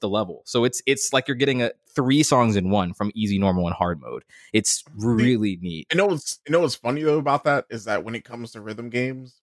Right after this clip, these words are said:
Speaker 2: I'll start off on, I'll start off on easy just to sort of like, "All right, this is how you play."
Speaker 1: Yeah.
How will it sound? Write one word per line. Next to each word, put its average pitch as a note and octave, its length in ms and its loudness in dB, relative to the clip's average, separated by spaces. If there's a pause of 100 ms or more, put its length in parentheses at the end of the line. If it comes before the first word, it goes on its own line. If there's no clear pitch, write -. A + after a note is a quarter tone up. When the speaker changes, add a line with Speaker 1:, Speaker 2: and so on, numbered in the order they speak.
(600)
Speaker 2:
I'll C3+ 160 -6
start C3+ 420 0
off A#2+ 360 2 (160)
on, A2 560 -16 (280)
I'll D#3+ 60 2
start G3 220 4
off D#3 80 -6
on D3 100 -4
easy B2+ 220 -6
just B2 220 -16
to - 40 -20
sort B2 220 -2
of A2+ 60 -2
like, G#2+ 220 -4
"All G#2+ 80 -6
right, G2+ 140 0
this A#2 120 -16
is - 60 -20
how A2+ 60 -8
you G#2+ 140 -4
play." G#2 320 -8 (100)
Speaker 1:
Yeah. G2 140 -18